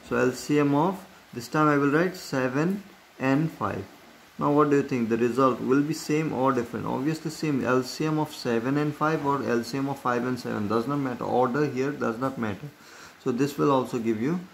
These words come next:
thirty-five. Not only with five and seven, with any two element if you take from the nat-, set of natural number. Okay, from the set of natural number, if you take any two element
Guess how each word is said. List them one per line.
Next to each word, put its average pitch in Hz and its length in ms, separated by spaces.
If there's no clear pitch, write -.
thirty-five. 101 520
Not 123 280
only 143 260
with 143 160
five 127 320
and 127 100
seven, 139 440
with 120 220
any 139 260
two 135 180
element 113 380
if - 140
you 113 100
take 107 240
from 117 280
the 117 120
nat-, 104 180
set - 320
of 110 140
natural 101 380
number. 95 320
Okay, 151 200
from 127 280
the 120 80
set 127 260
of 127 140
natural 120 340
number, 123 300
if 123 160
you 120 80
take 117 180
any 127 220
two 135 180
element 131 440